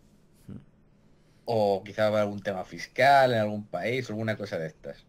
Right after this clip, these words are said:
Speaker 1: Hmm.
Speaker 2: Y eso ya está. Sal-, salen por eso, para di-, tener dinero.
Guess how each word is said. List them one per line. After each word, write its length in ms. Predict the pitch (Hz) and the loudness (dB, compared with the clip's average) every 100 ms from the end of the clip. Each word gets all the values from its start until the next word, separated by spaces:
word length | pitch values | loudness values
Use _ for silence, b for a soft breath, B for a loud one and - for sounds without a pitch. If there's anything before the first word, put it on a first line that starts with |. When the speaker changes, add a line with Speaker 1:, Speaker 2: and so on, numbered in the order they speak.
| _ _ _ - | _ _ _ -10
Speaker 1:
Hmm. 120 | 101 - | -8 -6
Speaker 2:
Y 80 | 120 | -4
eso 140 | 127 | 0
ya 120 | 127 | 0
está. 340 | 113 - 82 - | 0 -4 -14 -12
Sal-, 320 | - 123 117 | -6 -4 -2
salen 240 | - 135 | 0 0
por 140 | 120 90 | 0 -2
eso, 220 | - - | -4 -8
para 260 | - 82 80 | -10 -8 -8
di-, 120 | 92 | -10
tener 300 | 95 98 104 | -10 -6 -6
dinero. 440 | 113 131 147 160 | -4 -2 0 -2